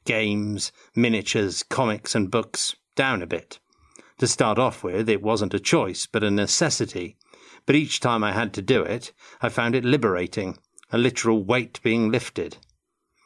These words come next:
It also made me go through each item in my collection to decide which made the cut and which didn't,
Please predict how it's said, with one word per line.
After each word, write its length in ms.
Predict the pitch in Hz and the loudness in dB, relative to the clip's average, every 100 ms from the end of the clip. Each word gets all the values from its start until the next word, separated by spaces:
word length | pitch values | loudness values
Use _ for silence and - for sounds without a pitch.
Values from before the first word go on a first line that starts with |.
| _ | _
It 100 | - | 4
also 360 | 170 190 - 113 | 6 6 4 2
made 240 | 98 95 | 2 0
me 100 | 92 | -2
go 240 | 98 101 98 | 0 0 0
through 200 | 110 117 | 0 0
each 180 | 127 127 | 2 0
item 320 | 117 107 110 | 0 0 0
in 80 | 104 | 2
my 140 | 104 | 0
collection 560 | - 104 98 - 95 87 | -2 -2 -2 -4 -6 -6
to 100 | 104 | -4
decide 640 | 98 - 139 98 98 95 - - - | -2 0 0 0 -4 -8 -14 -20 -4
which 360 | 123 131 131 - | 2 2 2 -2
made 240 | 117 113 | 0 0
the 60 | 107 | -2
cut 360 | - 131 107 - | 0 -2 -2 0
and 160 | 110 | 0
which 260 | 104 - - | 0 -2 0
didn't, 500 | 143 101 80 - | 0 0 -6 -12